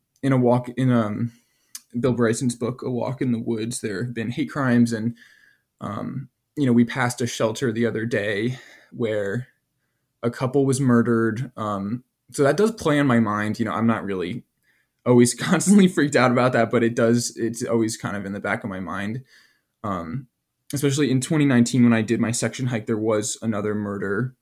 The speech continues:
that year in Virginia, like, very close to where I did my section. It was, like, a couple days before. Um, so it's kind of interesting to be with people all the time and feel safe with them, but also know that, you know, things do happen.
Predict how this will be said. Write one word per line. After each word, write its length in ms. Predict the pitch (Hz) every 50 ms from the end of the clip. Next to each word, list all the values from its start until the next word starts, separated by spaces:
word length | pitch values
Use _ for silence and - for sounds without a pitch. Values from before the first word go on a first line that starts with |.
| _
that 220 | - 107 113 113 113
year 360 | 110 101 98 98 104 113 117
in 180 | - 107 113
Virginia, 520 | 113 113 110 113 - 95 87 95 104 104 98
like, 180 | 95 95 117
very 160 | - 95 87 -
close 240 | - 87 104 123 -
to 80 | -
where 160 | 113 107 104 95
I 100 | 90 107
did 140 | - 113
my 120 | - 95 120
section. 560 | 127 - 87 - - - 120 117 123 131 - _ _ _ _ _ _ _ _ _ -
It 40 |
was, 80 | 120 120
like, 120 | 131 123
a 40 | 147
couple 220 | - - 123 113 113
days 200 | 101 101 107 -
before. 640 | - 110 117 - 101 98 98 98 92 117 135 - _
Um, 440 | 107 104 95 98 98 92 95 127 - _ _ _ _ _ _ _ _ _ _ _ _ _ _ _ _ _ _
so 420 | - - 143 123 110 107 120 135 - - _ -
it's 180 | 139 139 139
kind 180 | - 147 139 143
of 80 | 131
interesting 460 | 131 127 123 139 127 - - 120 113 117
to 280 | - - 87 98 120 - _ _ _ _ _ _ _ _ _ _ _ _ _ _ _ _ _ _ _ _ _ _ _ _
be 160 | 131 127 123
with 300 | - 120 123 127 123 -
people 340 | - - 123 117 - 135 135
all 100 | 135 135
the 100 | 135 135
time 420 | 131 135 135 127 127 127 123 123
and 260 | 117 113 113 101 - -
feel 220 | - 135 120 117
safe 440 | - - - - - - 117 - -
with 160 | 117 117 117
them, 320 | 127 123 123 127 127 123
but 120 | 120 120 107
also 260 | 101 104 107 - 120
know 140 | 113 107 98
that, 200 | 104 98 92 - 127 127 - _ _ _ _
you 120 | 131 120
know, 220 | 95 82 87 131 131 - _ _ _ _ _ _ _ _ _ _ _ _
things 280 | 139 139 135 123 117
do 160 | - 113 113
happen. 760 | 117 117 113 110 107 - - 120 117 120 120 123 131 131 -